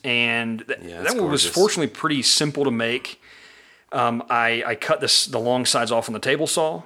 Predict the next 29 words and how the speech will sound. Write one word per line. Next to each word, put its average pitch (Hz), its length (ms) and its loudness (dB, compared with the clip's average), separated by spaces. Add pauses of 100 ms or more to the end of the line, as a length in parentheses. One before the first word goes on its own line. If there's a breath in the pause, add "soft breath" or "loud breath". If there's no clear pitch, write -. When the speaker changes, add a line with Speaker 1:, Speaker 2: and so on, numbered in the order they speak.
(140)
Speaker 2:
Mm-hmm. 87 220 -8
Speaker 1:
I 117 80 -2
cut 123 380 -2
the 120 160 -6
angles 131 480 -2
on 127 140 -4
the 117 60 -4
side 117 400 2
on 113 140 -8
the 107 60 -8
miter 110 240 -4
saw. 160 360 -2
Speaker 2:
Right. 90 260 -6 (440 loud breath)
Speaker 1:
And 123 140 -2
then 123 120 0
used 123 180 -2
the 117 60 -12
drill 117 220 -2
press 117 320 0
for, 113 280 -4 (180)
to, 113 220 -4
to - 120 -6
recess 110 800 -2
where 117 120 -4
the 101 60 -10
candles 110 320 -6
are 101 40 -14
gonna 92 120 -10
sit. - 220 -6